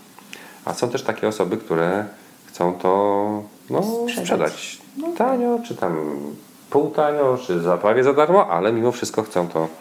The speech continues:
Speaker 2: Mhm.
Speaker 1: chcą to sprzedać, nie? I, i, no i właśnie, i tutaj jest taka też kwestia, nie? Że to też, e,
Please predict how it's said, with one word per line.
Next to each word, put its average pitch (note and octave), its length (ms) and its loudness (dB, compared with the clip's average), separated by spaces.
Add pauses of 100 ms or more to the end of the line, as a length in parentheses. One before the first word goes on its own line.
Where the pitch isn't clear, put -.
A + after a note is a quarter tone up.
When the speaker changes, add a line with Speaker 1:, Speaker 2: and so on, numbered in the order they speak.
(140)
Speaker 2:
Mhm. A#3 200 0 (340)
Speaker 1:
chcą - 200 -2
to F#2 100 -4
sprzedać, C2+ 460 -8
nie? F#2+ 160 0
I, G#2+ 280 0
i, G#2+ 460 2 (560)
no A2+ 60 6
i B2+ 60 6
właśnie, F2 380 0
i D#2+ 40 -6
tutaj F2 300 0
jest D2+ 140 -6
taka D#2 280 -2
też - 440 -8
kwestia, - 380 -4
nie? D#2 200 -2
Że E2+ 220 -4
to E2+ 180 -8
też, - 560 -4 (540)
e, E2+ 560 -2